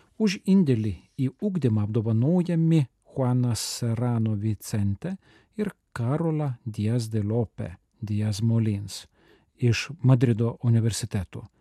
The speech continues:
Taip pat du italai, Giuseppe Tanzalaniti ir Stefano Oliva, kurie atsakingi už tarpdisciplininį mokslo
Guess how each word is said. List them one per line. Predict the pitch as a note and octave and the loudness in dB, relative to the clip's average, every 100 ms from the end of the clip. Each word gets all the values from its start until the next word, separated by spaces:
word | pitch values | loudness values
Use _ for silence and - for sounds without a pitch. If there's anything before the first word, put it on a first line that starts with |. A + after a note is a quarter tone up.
| _ _ - | _ _ -6
Taip | C3+ | 0
pat | C3+ A2+ | 0 2
du | B2 | 0
italai, | C#3 D#3+ B2 F#2 F#2 | 0 -2 -4 -6 -6
Giuseppe | G#2+ G2 G#2 G#2 | -6 -4 -4 -4
Tanzalaniti | - G#2 A2 G2+ G#2 D3+ F#3 - F3 C#3+ - | -4 -2 -2 -2 0 0 -2 -4 -6 -6 -6
ir | E3 | -8
Stefano | C#3 - A2+ B2+ C3 B2+ | -6 -6 -4 -2 0 0
Oliva, | G2 F2 - - _ _ - | -2 -4 -8 -16 _ _ -4
kurie | F#3 D3+ | 0 2
atsakingi | C#3 - - F3+ - A#2+ A#2+ C#3 - C3+ | 0 -4 -4 -4 0 2 4 2 0 -2
už | C#3+ - - | -4 -2 -2
tarpdisciplininį | D#3+ D3 C#3 - D3+ - A#2+ A#2+ B2+ A2 | -2 -2 -4 -2 -4 0 2 4 4 2
mokslo | G2+ C#3 - - | 2 0 -2 -4